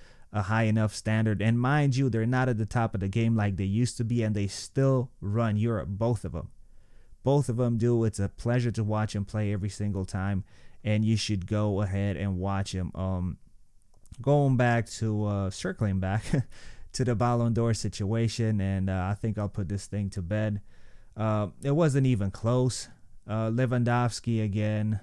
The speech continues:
It's, it, he went to the awards. If I was him, I, I wouldn't even show up, but he's not that type of guy. He has a lot more class than I do, but I wouldn't have shown up there to be robbed again. And imagine the guy was so good. So he broke Gerd Muller's, uh, record in, in, uh,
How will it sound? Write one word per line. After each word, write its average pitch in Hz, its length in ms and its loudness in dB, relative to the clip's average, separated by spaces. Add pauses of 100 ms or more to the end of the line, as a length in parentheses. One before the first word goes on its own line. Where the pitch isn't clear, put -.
(140)
It's, - 580 -6
it, 110 360 -6
he 135 240 0
went 135 260 2
to 127 100 0
the 120 140 4
awards. 107 480 0
If - 160 -6
I 113 140 0
was 107 220 -2
him, 107 200 0
I, 101 220 -2
I 104 220 -2 (220)
wouldn't 113 240 0
even 101 220 0
show 101 320 -4
up, 104 160 -2
but 104 140 -2
he's 117 180 0
not 107 220 0
that 101 160 0
type 101 220 -2
of 104 100 -2
guy. 104 160 0
He 117 160 2
has 117 160 2
a 113 80 0
lot 104 260 0
more 101 220 -2
class 101 320 -4
than 95 120 -6
I 98 220 -4
do, 98 260 -4 (380)
but 110 140 0
I 107 80 2
wouldn't 113 260 2
have 110 180 0
shown 107 300 0
up 104 220 -2
there 104 160 -2
to 101 160 -6
be 101 160 -2
robbed 101 500 0
again. 107 360 0
And 104 140 0
imagine 151 600 2 (340)
the 120 140 0
guy 160 240 2
was 135 240 2
so 139 400 0
good. 123 380 2
So 107 140 -4
he 143 220 0
broke 139 400 2
Gerd 127 260 2
Muller's, 120 540 2
uh, 101 320 0
record 110 420 0
in, 98 260 0
in, 98 320 0
uh, 95 300 0